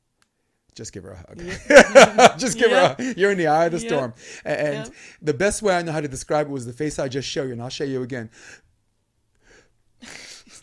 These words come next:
Speaker 1: It's you're, you're angry, right? Uh, but, and you're grief-stricken, and you wanna lash out, but you can't because you don't want people to see you angry, and, and you're
Speaker 2: Mm-hmm.
Speaker 1: just trying to find a way to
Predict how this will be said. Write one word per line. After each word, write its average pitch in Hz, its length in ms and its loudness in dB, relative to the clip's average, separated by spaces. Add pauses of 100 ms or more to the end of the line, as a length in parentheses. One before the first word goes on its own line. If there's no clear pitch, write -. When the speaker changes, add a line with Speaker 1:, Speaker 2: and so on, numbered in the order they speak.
(100)
Speaker 1:
It's 147 300 -2
you're, 156 260 -4
you're 143 300 -8 (140)
angry, 165 520 -10
right? 117 380 -10 (340)
Uh, 131 320 -10
but, 143 180 -8
and 139 160 -10
you're 131 100 -6
grief-stricken, 117 800 -10
and 143 160 -14
you 135 120 -8
wanna 160 260 -10
lash 110 380 -10
out, 123 160 -16
but 117 100 -14
you 117 240 -14
can't 151 480 -14
because 120 320 -14
you 135 60 -10
don't 135 160 -10
want 123 180 -16
people 135 240 -14
to 117 60 -16
see - 180 -14
you 120 300 -12
angry, 123 440 -16
and, 131 280 -14
and 135 180 -12
you're 127 80 -12
Speaker 2:
Mm-hmm. 120 60 -16
Speaker 1:
just 135 160 -14
trying 139 180 -16
to 127 60 -16
find 135 260 -16
a - 20 -10
way 123 140 -10
to 110 80 -16